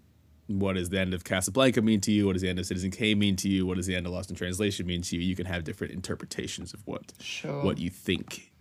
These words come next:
Speaker 1: you know, is really going on, or what you think is beneath the surface of
Speaker 2: Mm-hmm.
Speaker 1: the plot. I'm not, I, I have a, I have a suspicion for what, how that's manifested, but I don't wanna spoil it for you, Phoebe. So, you know. <laughs>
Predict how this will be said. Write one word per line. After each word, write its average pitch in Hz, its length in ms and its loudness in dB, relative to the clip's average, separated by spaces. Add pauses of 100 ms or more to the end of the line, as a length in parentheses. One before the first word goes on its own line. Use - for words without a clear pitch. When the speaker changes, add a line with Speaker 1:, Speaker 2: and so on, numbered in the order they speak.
Speaker 1:
you 85 120 -2
know, 57 240 -6
is 98 180 0
really 95 260 4
going 82 360 -2
on, 67 440 -2
or - 60 -4
what 50 120 -4
you - 60 0
think 82 120 -2
is - 60 -2
beneath 95 400 6
the - 80 -2
surface - 560 4
of 170 100 0
Speaker 2:
Mm-hmm. 156 80 -4
Speaker 1:
the - 100 -4
plot. - 260 -6 (600)
I'm 131 80 10
not, 160 180 12
I, 139 180 12
I 143 60 10
have 160 120 10
a, 143 180 6
I 151 60 2
have 202 140 4
a 254 40 0
suspicion 143 640 0
for 135 160 -4
what, 107 340 -6 (540)
how 110 180 -4
that's 104 240 -6
manifested, 107 480 -10
but 98 100 -12
I 98 40 -10
don't 143 100 -12
wanna 156 140 -8
spoil 123 320 -6
it - 80 -14
for 101 100 -18
you, 151 220 -4
Phoebe. - 340 -18 (480)
So, - 160 -14 (680)
you 98 80 -14
know. 82 80 -20 (1700)
<laughs> 156 80 -4